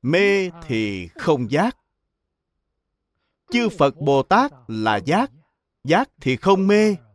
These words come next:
Vì sao các ngài giác? Các ngài dùng quán, không dùng tưởng. Chúng ta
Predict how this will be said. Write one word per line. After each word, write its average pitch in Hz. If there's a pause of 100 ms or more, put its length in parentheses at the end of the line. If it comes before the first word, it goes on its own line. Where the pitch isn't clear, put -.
(2750)
Vì 139
sao 160
các 233
ngài 139
giác? 226 (840)
Các 208
ngài 117
dùng 110
quán, 180 (1800)
không 170
dùng 110 (120)
tưởng. 131 (4000)
Chúng 180
ta 139